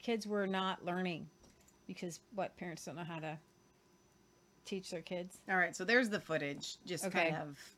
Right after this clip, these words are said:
Speaker 2: that's what you get.
Speaker 1: Mm-hmm.
Speaker 2: It's just pretty devastating.
Speaker 1: Roads, uh, I mean, yeah, wow, wow.
Speaker 2: It's like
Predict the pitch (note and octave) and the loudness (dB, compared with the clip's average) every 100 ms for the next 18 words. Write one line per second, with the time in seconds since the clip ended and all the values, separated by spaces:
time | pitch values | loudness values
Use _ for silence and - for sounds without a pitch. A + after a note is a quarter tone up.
0 | _ - F3 D#3 - D#3+ - - - - | _ -6 -2 -2 -2 -6 -6 -8 -10 -10
1 | _ G#3 G3 F#3 F#3 F3+ D#3+ - D#3+ D#3 | _ -2 2 2 2 -2 -4 -8 -8 -6
2 | D3 C#3 - _ _ _ _ _ _ _ | -6 -8 -12 _ _ _ _ _ _ _
3 | - E3 - F#3+ F#3+ F#3+ F#3 - - E3+ | -6 -4 -4 -4 2 2 2 -2 -4 -2
4 | F3+ F3 D#3+ D#3 D3+ F3+ C#3+ C3 D3+ D#3 | -2 -4 -4 -2 0 0 0 -2 -4 -2
5 | C#3+ - - _ C4+ E3+ D#3+ D3+ D3+ - | -2 -6 -10 _ -8 -4 -2 -2 -4 -10
6 | _ _ _ _ _ _ _ _ _ - | _ _ _ _ _ _ _ _ _ -20
7 | - D#3+ | -16 -10